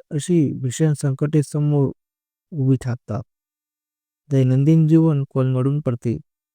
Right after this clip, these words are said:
रोगराईचे तांडव सुरू होते. पाऊस नसेल तर हे सर्व टळेल यात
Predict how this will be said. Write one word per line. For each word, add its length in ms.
रोगराईचे 600
तांडव 500
सुरू 240
होते. 380
पाऊस 300
नसेल 380
तर 100
हे 280
सर्व 340
टळेल 420
यात 140